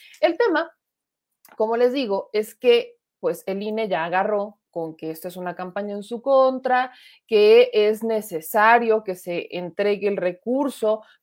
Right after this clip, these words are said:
porque si no, no va a haber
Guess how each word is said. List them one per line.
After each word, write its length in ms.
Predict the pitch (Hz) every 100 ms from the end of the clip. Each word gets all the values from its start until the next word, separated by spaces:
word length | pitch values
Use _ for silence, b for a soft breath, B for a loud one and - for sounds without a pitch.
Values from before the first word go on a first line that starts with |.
| _
porque 480 | 247 262 262 254 262
si 240 | 285 302
no, 420 | 277 247 247 220 -
no 400 | 202 202 202 202
va 160 | 208
a 20 | 196
haber 400 | 170 170 175